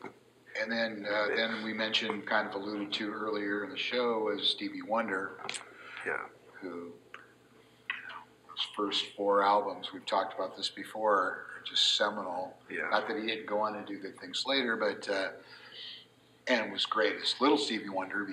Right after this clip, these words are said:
Speaker 2: Yeah,
Speaker 1: before he,
Speaker 2: yeah,
Speaker 1: uh,
Speaker 2: yeah. So
Speaker 1: before
Speaker 2: we're
Speaker 1: he
Speaker 2: talking about the,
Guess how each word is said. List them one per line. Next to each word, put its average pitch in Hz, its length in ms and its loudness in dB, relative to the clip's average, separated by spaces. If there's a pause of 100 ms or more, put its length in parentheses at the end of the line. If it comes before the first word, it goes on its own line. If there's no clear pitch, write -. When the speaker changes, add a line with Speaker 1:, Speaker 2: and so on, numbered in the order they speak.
Speaker 2:
Yeah, 117 220 8
Speaker 1:
before 98 180 6
he, 98 200 -2 (100)
Speaker 2:
yeah, 90 40 6
Speaker 1:
uh, 78 120 6 (280)
Speaker 2:
yeah. 90 140 4
So 82 60 2
Speaker 1:
before - 180 0
Speaker 2:
we're 101 120 8
Speaker 1:
he 92 60 0
Speaker 2:
talking 95 340 8
about 87 300 2
the, 92 120 -2